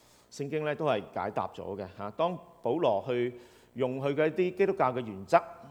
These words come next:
嚟到去解答呢啲問題嘅時候呢，其實亦都解答緊我哋嘅問題。所以我哋一定要了解呢，誒，呢啲基督教嘅原則係啲咩嘢，嚇。仲有好多其他問題㗎，譬如話我哋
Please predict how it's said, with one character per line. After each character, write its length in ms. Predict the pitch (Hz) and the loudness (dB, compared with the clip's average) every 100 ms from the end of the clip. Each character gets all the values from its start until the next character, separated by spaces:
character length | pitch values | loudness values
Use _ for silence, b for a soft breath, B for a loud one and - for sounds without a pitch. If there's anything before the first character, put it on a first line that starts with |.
| - | -10
嚟 160 | 107 110 | -6 -2
到 120 | 123 | -2
去 140 | 131 120 | -2 2
解 180 | 123 | 2
答 120 | 147 123 | 2 0
呢 60 | |
啲 180 | 151 160 | 0 -2
問 160 | 123 101 | -4 -8
題 80 | 98 | -10
嘅 180 | 85 | -10
時 160 | 98 98 | -10 -8
候 100 | 90 | -6
呢， 120 | 117 117 | -6 -8
其 80 | 92 | -10
實 120 | 101 | -8
亦 100 | 110 | -8
都 220 | 143 143 | -6 -6
解 200 | 143 92 | -6 -6
答 160 | 101 98 | -6 -8
緊 260 | 90 110 | -8 -10
我 80 | 92 | -10
哋 140 | 90 87 | -10 -12
嘅 80 | 90 | -12
問 60 | 82 78 | -14 -14
題。 100 | - - _ b b b | -16 -18 _ b b b
所 160 | - 151 | -2 0
以 20 | |
我 140 | 143 | 2
哋 160 | 117 117 | 2 0
一 20 | |
定 180 | 110 104 | -2 -6
要 100 | 107 | -6
了 240 | 104 101 104 | -4 -4 -4
解 280 | 92 98 113 | -4 -2 -2
呢， 160 | 127 - B B B - | -4 -6 B B B -10
誒， 40 | 101 | -8
呢 120 | 104 139 | -6 -6
啲 100 | 135 | -4
基 80 | 147 | -4
督 80 | 135 | -2
教 240 | 123 107 | -2 -2
嘅 80 | 104 | -4
原 220 | 95 87 | -8 -8
則 100 | - - | -6 -6
係 60 | 98 | -8
啲 180 | 113 107 | -8 -6
咩 200 | 110 95 | -6 -6
嘢， 240 | 85 85 - - | -10 -12 -16 -12
嚇。 140 | 110 127 | -6 -6
仲 160 | 139 143 | -4 0
有 100 | 147 | 0
好 100 | 175 | 2
多 120 | 170 | 0
其 100 | 117 | 0
他 160 | 156 | 0
問 160 | 170 123 | 0 -2
題 80 | 104 | -2
㗎， 180 | 104 131 | -4 -2
譬 200 | 143 107 | -2 0
如 100 | 104 | 2
話 260 | 107 110 113 | 2 2 -2
我 100 | 131 | -2
哋 240 | 117 | -2